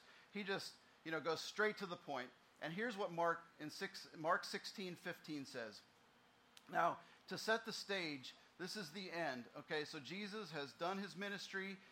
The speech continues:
He has died. He's risen. He's, he's come back to his apostles.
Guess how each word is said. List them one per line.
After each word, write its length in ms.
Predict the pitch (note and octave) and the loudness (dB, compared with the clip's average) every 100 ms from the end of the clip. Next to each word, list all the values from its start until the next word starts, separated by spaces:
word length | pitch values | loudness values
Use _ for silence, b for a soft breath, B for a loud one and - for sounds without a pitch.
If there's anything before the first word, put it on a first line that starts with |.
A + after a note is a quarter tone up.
| B | B
He 80 | - | -6
has 160 | D#3 A#2+ | -6 -2
died. 480 | A#2+ E3 F3+ F#3+ E3+ | 6 10 12 10 6
He's 180 | D#3 B2 | -4 -6
risen. 440 | D3 F#3 F3+ G3 E3 | 0 0 0 -2 -2
He's, 300 | D#3 C3 - B B B | -4 -6 -8 B B B
he's 120 | D3+ | -6
come 260 | - G3 F#3 | 2 2 6
back 300 | F3+ F#3 - | 8 8 6
to 60 | |
his 140 | E3+ C3+ | -4 -4
apostles. 680 | - F3+ F#3 F3+ F#3 E3+ | 4 8 8 6 -4 -6